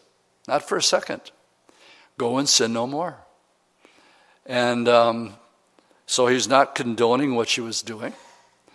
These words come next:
And, uh, he just said, "Don't do it anymore. This is who you were."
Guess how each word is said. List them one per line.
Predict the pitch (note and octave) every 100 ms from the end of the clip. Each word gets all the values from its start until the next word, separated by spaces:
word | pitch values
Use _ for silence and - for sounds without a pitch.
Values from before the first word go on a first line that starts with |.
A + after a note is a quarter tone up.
| _ - - _ -
And, | A#2 A#2+ A#2+
uh, | A#2+ A#2
he | A2 A#2+
just | A#2+ A#2
said, | A#2+ A2+
"Don't | A#2+ A#2+ B2
do | A#2+ A#2
it | C3 - _ _ B2
anymore. | C3+ C#3+ G3 - _ _ _ _
This | C3+ -
is | D3
who | -
you | C#3 D#3+
were." | D3+ A2 B2+